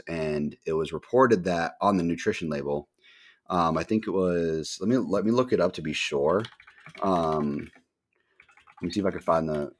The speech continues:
um, nutrition label of the exact item. So it was frozen pineapple from, I think it was Food Lion. Um, so let's see here. So one cup was reported at,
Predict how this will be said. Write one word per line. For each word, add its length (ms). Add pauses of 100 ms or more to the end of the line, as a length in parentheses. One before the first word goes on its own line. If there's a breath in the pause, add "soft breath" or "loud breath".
(160)
um, 240
nutrition 400
label 220
of 60
the 80
exact 420
item. 340
So 140
it 60
was 100
frozen 320
pineapple 640
from, 400
I 80
think 120
it 40
was 100
Food 240
Lion. 480 (460)
Um, 840 (920)
so 800 (880)
let's 180
see 200
here. 260
So 180
one 380
cup 460 (1120)
was 160
reported 500
at, 460